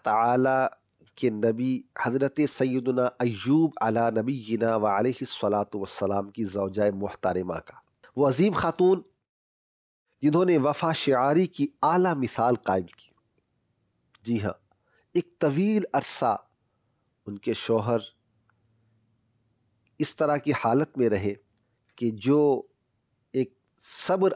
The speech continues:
آزما صورت تھی، بیماری کی صورت تھی،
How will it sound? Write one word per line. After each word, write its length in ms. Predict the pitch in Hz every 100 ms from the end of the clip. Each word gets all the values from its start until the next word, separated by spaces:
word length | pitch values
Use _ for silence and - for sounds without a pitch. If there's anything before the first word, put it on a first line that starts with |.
| -
آزما 480 | 131 120 120 139
صورت 460 | 139 - 110 101 -
تھی، 160 | - - _ _ _ _ _ _ _ -
بیماری 460 | 101 104 104 123
کی 140 | 135 123
صورت 420 | - 117 120 -
تھی، 200 | 117